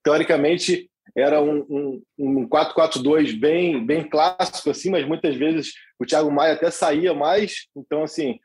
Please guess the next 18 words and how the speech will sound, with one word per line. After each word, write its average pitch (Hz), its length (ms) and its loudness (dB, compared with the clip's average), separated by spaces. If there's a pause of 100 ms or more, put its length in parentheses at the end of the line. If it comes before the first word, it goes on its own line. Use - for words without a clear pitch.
(320)
parecia 143 340 0
que 160 140 0
o 151 180 -4
Thiago 135 240 0
Maia 151 180 2
tinha 151 140 -6
um - 40 -10
pouco 156 180 -4
mais 151 220 0
de 139 180 -8
liberdade 147 500 2
pra 151 120 0
encostar 151 520 0
também, 151 440 -2 (380)
é, 110 280 0
mas 131 220 -2
ficou 156 280 -2
assim: 151 640 -4